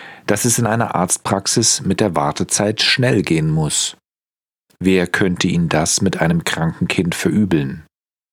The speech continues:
Wer sitzt gerne mit einem hochfiebernden Kind stundenlang im Wartezimmer?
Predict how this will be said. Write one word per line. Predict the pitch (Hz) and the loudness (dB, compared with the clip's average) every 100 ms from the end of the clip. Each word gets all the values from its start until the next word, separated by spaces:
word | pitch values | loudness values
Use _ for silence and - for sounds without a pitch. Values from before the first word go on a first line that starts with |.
| _ _ - _ - | _ _ -20 _ 0
Wer | 131 101 | 2 2
sitzt | 92 - - | 0 -2 0
gerne | 101 98 107 92 78 | 2 2 2 2 2
mit | 73 82 | 0 0
einem | - 87 87 | 0 0 2
hochfiebernden | 117 101 - - 101 95 85 87 80 73 | 2 0 0 0 2 2 2 0 0 0
Kind | 110 101 87 | -2 0 0
stundenlang | - 104 98 107 90 80 76 | 0 0 0 0 2 2 0
im | 71 | 0
Wartezimmer? | 87 113 92 - 80 76 73 | 0 2 0 0 0 0 -2